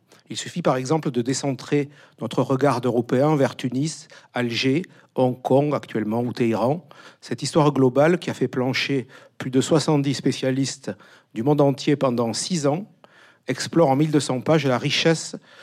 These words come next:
de l'histoire révolutionnaire. Elle met en lumière des révolutions peu connues, arpente des géographies inédites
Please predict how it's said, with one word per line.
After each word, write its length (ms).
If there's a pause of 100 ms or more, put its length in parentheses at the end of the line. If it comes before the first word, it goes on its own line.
(220)
de 80
l'histoire 300
révolutionnaire. 680 (500)
Elle 100
met 180
en 100
lumière 460 (380)
des 100
révolutions 540
peu 160
connues, 400 (240)
arpente 380
des 120
géographies 600
inédites 440